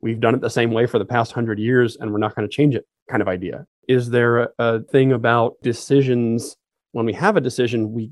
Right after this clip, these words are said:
go out looking for contrary information from subordinates before we make it, especially if it has high stakes? Or do we have a thing about decisions where it's like,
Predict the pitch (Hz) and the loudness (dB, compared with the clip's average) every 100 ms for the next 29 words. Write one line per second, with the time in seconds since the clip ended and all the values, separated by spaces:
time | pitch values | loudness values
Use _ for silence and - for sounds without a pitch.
0 | - 127 135 131 127 123 110 110 123 147 | 0 4 4 4 2 -2 -6 -4 -2 -2
1 | 127 123 113 - 123 110 113 110 113 113 | -2 -2 -4 -6 -4 0 0 2 0 -2
2 | _ - - 131 135 - 143 123 123 123 | _ -8 0 2 2 2 4 4 2 -2
3 | - 113 117 135 127 120 - 110 107 117 | -2 0 0 0 0 -4 -2 -4 -4 -8
4 | 107 120 139 127 110 104 107 - 123 107 | -4 0 2 2 0 -4 -4 -2 0 0
5 | 113 156 104 107 - - 117 107 104 110 | 0 0 0 -4 -4 -2 0 -2 -4 -4
6 | - 104 - 123 101 - - - 123 135 | -2 -4 -2 -2 -2 -6 -6 2 4 4
7 | 127 135 135 151 143 135 135 - 147 131 | 4 4 2 2 4 4 0 -2 -2 -2
8 | 120 120 123 123 120 117 117 | -2 -2 -4 -2 0 2 0